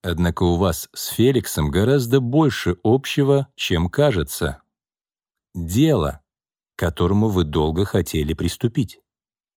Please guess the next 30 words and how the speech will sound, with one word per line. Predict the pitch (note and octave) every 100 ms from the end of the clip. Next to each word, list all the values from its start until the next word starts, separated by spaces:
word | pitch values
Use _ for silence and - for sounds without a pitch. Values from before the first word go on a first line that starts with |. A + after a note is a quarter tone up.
| _ -
И | G#2 G#2
каждый | E3+ D3 D3+
день, | C3 E3
когда | C3+ G#2+ A#2+
вы | G#2+
на | G#2
него | G2+ G#2
не | G2
решаетесь, | E2 E2 C3+ D3 G#2 F2+
еще | G2 B2 -
один | E3 D3 C#3
упущенный | A#2+ G#2+ A#2+ - B2 C#3
шанс, | - E3+ A2+ -
который | - F#2+ F#2+
заставит | F2+ G2 - G#2 F#2
вас | G2 F2+
терзаться | - F#2 F2 G2 - F#2+
мыслями | F#2+ G2 F#2 E2+
о | E2+
том, | - C3+ C#3+ -
что | - - F#2+
могло | A2 A2 E2+ D#2+
бы | D#2 F2+ -
получиться. | F2+ E2+ G2 C3 G#2+ - - _ _ _ - - - _
Я | - F2+
не | A#2
хочу | B2+ E3 -
этого | F3 A#2+ G2
для | E2+ E2+ F2+
вас, | C#3+ - -